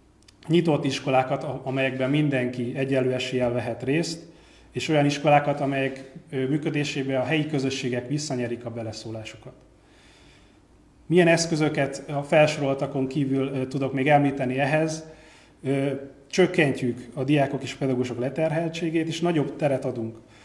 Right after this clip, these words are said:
modern pedagógiai gyakorlatoknak a, a megvalósítására. Előtérbe helyezzük a kritikai gondolkodást, a vitakultúra és csapatmunka fejlesztését, segítsük a pénzügyi ismeretek, illetve a digitális készségek,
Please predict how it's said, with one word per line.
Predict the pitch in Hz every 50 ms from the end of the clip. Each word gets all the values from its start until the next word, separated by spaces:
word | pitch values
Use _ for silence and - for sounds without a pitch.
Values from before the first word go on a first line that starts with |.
| - -
modern | - 147 151 147 143 135 131 135
pedagógiai | - 151 127 127 120 127 123
gyakorlatoknak | 123 131 131 127 - 131 123 120 117 113 123 120 - - 117 110 -
a, | 123 120 120 117 123 - 131
a | 120 131 131 127 - -
megvalósítására. | 139 135 131 131 127 120 117 - - - - 120 113 - - 117 110 110 113 117 - - - - - - - - - - -
Előtérbe | - 147 156 156 156 160 151 147 139 139
helyezzük | 143 147 143 139 131 131 131 135
a | 120
kritikai | - - 156 160 170 - - 175 170 160
gondolkodást, | 151 165 156 160 160 156 156 151 - 160 147 147 143 143 143 - - - - - - - - - -
a | 127
vitakultúra | 143 175 - 180 156 - 165 156 151 147 147 147 135
és | 127 131 -
csapatmunka | - 151 135 139 131 131 - 123 120 120 117
fejlesztését, | - 139 147 165 160 156 156 - - 160 151 147 - - 160 147 147 147 - - - - - - - - -
segítsük | - - 160 156 160 151 - - 131
a | 131
pénzügyi | 131 - 165 170 175 165 170 170
ismeretek, | 170 165 - 170 165 165 165 165 180 - 160
illetve | 147 151 143 147 143 143
a | 135
digitális | 143 185 151 147 135 - 139 123 120 120 123 123 - -
készségek, | - 143 131 131 - - 131 120 120 117 117 -